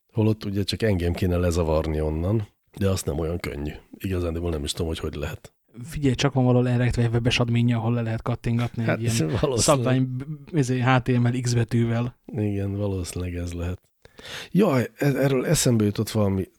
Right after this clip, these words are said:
Speaker 1: Teljesen nem kapcsolódik ide, de elmondhatom?
Speaker 2: Húha, persze, hogy
Speaker 1: Ez ma a nagy, nagy ventilálások adása. Az van, hogy, ö, most valamiért egyszer csak rám jött, hogy a, hogy a,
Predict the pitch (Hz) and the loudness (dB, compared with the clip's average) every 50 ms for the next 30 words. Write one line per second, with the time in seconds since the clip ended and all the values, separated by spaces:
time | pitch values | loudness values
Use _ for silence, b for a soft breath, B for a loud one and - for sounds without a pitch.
0 | _ _ - 170 156 131 113 98 - - 101 101 95 87 87 - 92 85 - - | _ _ 0 2 2 4 2 2 2 2 2 2 2 0 0 -2 -4 -4 -4 -4
1 | 95 92 87 92 90 - 98 90 87 85 98 98 113 117 123 123 123 123 - - | -4 -2 -4 -4 -6 -6 -8 -8 -6 -6 -4 -2 0 0 2 2 2 0 0 0
2 | 131 - - - 85 208 202 160 123 113 104 - - - - 190 156 123 - - | -4 -2 -2 -2 0 2 4 2 2 0 -4 -12 -16 -6 -4 -4 -2 -2 -4 -6
3 | 117 113 113 - 113 107 107 127 123 113 117 127 139 127 107 98 92 - - - | -4 -6 -2 0 0 0 2 2 2 4 4 4 4 4 2 2 -2 -6 -8 -2
4 | 123 113 113 101 90 90 95 92 85 76 - 90 80 80 76 78 78 78 80 - | 0 2 2 2 2 0 -2 -2 -2 -2 -4 -6 -6 -4 -4 -4 -4 -4 -2 -2
5 | - - - _ - _ _ _ _ _ _ _ - - - 85 78 76 76 - | -2 -2 -4 _ -18 _ _ _ _ _ _ _ -8 -4 -4 -2 -2 -4 -2 -2
6 | - - 85 - _ _ B B B B B B B B B _ - 123 131 139 | -2 -4 -4 -8 _ _ B B B B B B B B B _ 0 2 2 4
7 | 127 110 95 90 98 127 143 123 104 98 98 92 90 95 92 90 90 90 87 87 | 2 2 2 2 4 4 4 4 4 4 4 2 2 2 2 2 2 2 0 -2
8 | 92 - _ _ _ _ _ - _ - _ _ _ - 220 190 214 - 180 165 | -4 -6 _ _ _ _ _ -20 _ -20 _ _ _ -14 -12 -12 -10 -8 -8 -8
9 | - _ - 202 180 123 92 87 90 92 92 92 - 117 - - - 90 - - | -8 _ 2 4 4 4 4 4 2 2 2 2 2 0 0 0 -4 -4 -2 -4
10 | 85 - 107 107 98 95 92 90 90 - - 85 82 80 90 87 87 85 - - | -4 0 0 2 2 4 4 2 2 2 0 -2 0 2 2 2 2 0 -2 -2
11 | 92 95 92 95 92 92 | -2 0 2 4 2 2